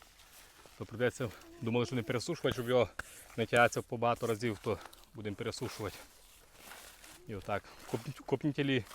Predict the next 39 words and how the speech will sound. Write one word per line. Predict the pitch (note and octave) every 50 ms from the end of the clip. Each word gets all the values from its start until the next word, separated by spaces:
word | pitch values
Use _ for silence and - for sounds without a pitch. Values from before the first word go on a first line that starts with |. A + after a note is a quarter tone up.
| - - - - - - -
ну, | D3+
соломку | - E3 D#3 D3 B2+ -
не, | D3 C#3 C#3+ C#3+ F3+
не | E3 C#3+
будемо | E3+ F3+ D#3+ C3+
тут | C#3+ B2 -
тюкувати, | B2+ A2 A#2+ A2+ G#2+ -
так | D#3+ C#3+
заберемо. | B2 B2+ A2+ A2+ A#2 A2+ G#2 F2+ - - - _ _ _ _ _ _ _ _ _ _ _ _ _ _ _ _ _ _ _ - - _ - - - - - -
То, | - G#2 F#2+
то | - A2+
вона | A2 A2 A2+ A2+
в | G#2+ G2
таких | - - A2+ G2+ A#2 A2
копнітелях | - - - - B2 A2 G2+ A2 G2+ G2+ F#2+ - - - - - - - - - - - - - - - - - - - - - - - - - - - - - - - - -
буде, | A2+ G#2 G2 G2+
та | F#2+ -
й | G#2 G#2
отак. | G2 - A#2 G#2 F#2 - - - - - - - - - - - - -
Ну, | F3+
а | E3
тоді | E3 D#3+ D#3+
так | D#3+ C#3+ -
само, | F#3 F3 C#3+ B2+
як, | A#2+ - - -
як | C3+ A2+ -
і | C#3+
по | A#2+ - D3
тих | - C#3 C3+
полях. | - C3 A#2+ A2+ G#2 G#2
Далі, | C3 B2+ A#2 A2+ - -
далі | C#3 C3+ B2+ A#2
все | - - C#3+ B2+ A2+ - - - - - - - - - - - -
по | - G#2
цій | - C3 A#2
такій | B2+ A2+ - - B2 A2 - - - - - - - -
системі. | G#2+ - - C3+ B2 A#2+ A2+ G#2 - - - - - - - - - - - - -
Стерню | - - - - C3+ C#3+ C#3+
приїдемо, | - C#3+ C#3 C3+ C#3 C#3 C#3